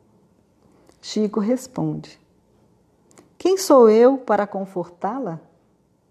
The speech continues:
"Eu não sou ninguém", respondeu.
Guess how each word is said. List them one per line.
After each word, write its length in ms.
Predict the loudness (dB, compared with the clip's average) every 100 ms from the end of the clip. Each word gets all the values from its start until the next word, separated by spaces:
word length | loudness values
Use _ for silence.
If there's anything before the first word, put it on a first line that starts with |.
| _ _ _ _ _ _ _ _ _
"Eu 120 | 6
não 220 | 6 6 4
sou 260 | 4 2
ninguém", 560 | 4 2 2 0 -4 -8 -16 _ _ _ _ _ _ _ _ _ _ _ _
respondeu. 640 | -12 -8 -4 -4 -4 -10